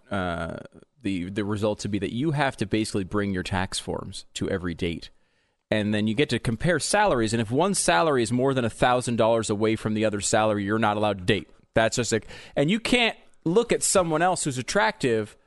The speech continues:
and think of, part of the attractiveness of this person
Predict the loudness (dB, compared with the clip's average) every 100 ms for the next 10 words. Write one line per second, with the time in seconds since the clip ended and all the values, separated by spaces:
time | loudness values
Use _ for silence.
0 | _ _ _ -2 0 0 0 0 2 0
1 | -2 -10 2 4 4 2 0 0 2 2
2 | 2 -2 0 2 2 2 -4 -16 _ -2
3 | -2 0 0 0 -2 -4